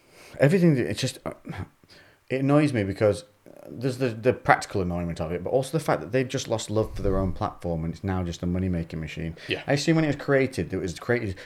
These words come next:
Speaker 1: with a portion of creativity and love for content.
Speaker 2: Yeah.
Speaker 1: And that's just been lost once it's been invested in and people have come on board. Yeah, we've got a lot of questions.
Speaker 2: Oh, nice.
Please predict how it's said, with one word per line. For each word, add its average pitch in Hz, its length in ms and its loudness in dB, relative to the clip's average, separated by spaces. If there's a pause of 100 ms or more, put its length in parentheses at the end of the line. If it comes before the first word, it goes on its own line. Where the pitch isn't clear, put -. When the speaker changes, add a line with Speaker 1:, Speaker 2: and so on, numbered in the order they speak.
(100)
Speaker 1:
with 117 120 2
a 120 60 4
portion 131 680 2
of 87 160 0
creativity 98 760 0
and 92 200 2
love 95 160 2
for - 140 -8
content. 104 540 -2 (480)
Speaker 2:
Yeah. 95 160 -2 (180)
Speaker 1:
And 101 140 4
that's 98 120 4
just - 160 -4
been 95 220 2
lost 98 340 4
once 90 160 -2
it's - 100 -10
been 90 120 -2
invested 82 500 -2
in 90 140 2
and 82 80 0
people 85 240 -6
have - 80 -12
come 80 100 -6
on 78 120 -4
board. 85 420 0
Yeah, 98 100 -6
we've 98 120 -4
got - 220 -6
a 90 40 -10
lot 85 340 -6
of 87 140 -16
questions. - 720 -14
Speaker 2:
Oh, - 200 -12
nice. 90 180 -10